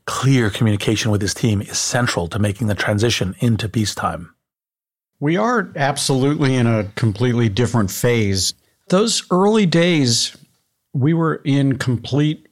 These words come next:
Speaker 2: response mode and reaction mode. We had never been dealt this blow before where we were in a complete no revenue world and no sense whatsoever how long it was gonna last.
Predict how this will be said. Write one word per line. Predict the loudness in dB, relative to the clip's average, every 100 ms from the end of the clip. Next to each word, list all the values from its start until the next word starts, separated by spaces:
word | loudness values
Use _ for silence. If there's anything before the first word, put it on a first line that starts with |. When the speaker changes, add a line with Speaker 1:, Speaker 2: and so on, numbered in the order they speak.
| -4
Speaker 2:
response | 0 0 0 0 2 2 0
mode | 2 2 0 -4 -4
and | -2 0
reaction | 2 0 0 0 2
mode. | 2 2 0 -6 -16 _ -2
We | 0
had | 2
never | 2 2 2 2 2 -2 -10 _ _ _ _ _ _ _
been | 0 0
dealt | 0 0 0
this | 0 -2
blow | 0 2 2
before | 0 -2 0 2 2
where | 0 0
we | 2 2
were | 0 -2 -8 -20 _ _ _ _
in | 0 0
a | 0
complete | -2 -4 -2 2 2 0 -8 -20 -20 -2
no | 2 2
revenue | 4 4 4 2 2
world | 2 2 2 0 -4 -14 -20 -20 -20 -20 _ -20 -4
and | 0 2 4 2 0 -2 -2
no | 2 2
sense | 2 0 0 0
whatsoever | -2 0 0 2 2 2
how | 2 2
long | 2 2 0 0
it | 0
was | 0
gonna | 2 2
last. | 2 2 2 0 -4